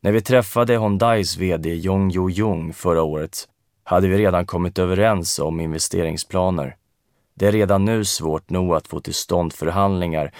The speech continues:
för att förmå de sydkoreanska företagen att samarbeta med oss. Hur i hela världen ska vi kunna förena militära provokationer med den nuvarande strategin?" Direktör Im svarade inte genast.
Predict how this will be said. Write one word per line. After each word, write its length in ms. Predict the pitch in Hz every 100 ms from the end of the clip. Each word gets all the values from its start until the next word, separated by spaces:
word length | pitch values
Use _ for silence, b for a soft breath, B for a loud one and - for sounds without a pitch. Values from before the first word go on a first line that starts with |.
| B B
för 160 | -
att 120 | 92 -
förmå 380 | 87 92 98
de 160 | 92 85
sydkoreanska 920 | - 92 80 - 90 90 92 87 90
företagen 760 | 85 95 85 78 - 92 90 82
att 100 | 76
samarbeta 720 | - 90 82 82 90 90 87
med 160 | 78
oss. 240 | - - - _ _ _ _ _ _ _
Hur 200 | 127 107
i 40 |
hela 360 | 101 117 98 92
världen 500 | 95 101 98 87 80 B B
ska 240 | - -
vi 120 | 95 95
kunna 260 | 98 87
förena 500 | - 90 95 98 92
militära 680 | 85 80 85 - 98 95 87
provokationer 1000 | - 90 85 87 85 - 107 95 76 73 b b
med 200 | - 95
den 140 | 87 87
nuvarande 680 | 101 85 76 92 101 90 82
strategin?" 680 | - 76 78 - 87 67 - _ _ _ _ _ _ _ _ _ _ _ _ _
Direktör 520 | 104 98 98 104 98
Im 260 | 117 113
svarade 460 | 113 - 92 80 80
inte 240 | 82 73
genast. 580 | 80 85 82 85 - -